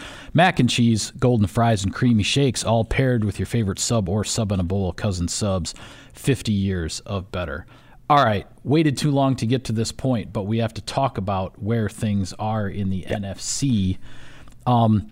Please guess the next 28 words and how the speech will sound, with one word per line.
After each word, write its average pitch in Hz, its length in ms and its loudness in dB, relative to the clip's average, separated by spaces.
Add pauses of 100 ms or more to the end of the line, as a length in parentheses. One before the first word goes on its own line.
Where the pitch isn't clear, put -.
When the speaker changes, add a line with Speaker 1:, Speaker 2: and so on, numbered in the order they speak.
(460)
Speaker 1:
this 180 260 4
is 156 140 4
the 123 100 4
easiest 120 520 0
way 113 180 0
to 107 160 -6
explain 98 720 -4
where 101 280 -4
things 98 380 -6
are. 90 360 -6 (220)
Right 127 240 -2
now, 143 500 0 (460)
there 131 200 2
are 101 60 0
four 180 420 2
teams 156 420 0
in 120 60 2
the 113 120 0
N 123 140 2
F 120 140 -2
C 104 340 -2
that 101 160 -2
are 98 120 -2
tied 98 640 -4
at - 240 -6
six - 340 -6
and 110 120 0
six. - 580 -10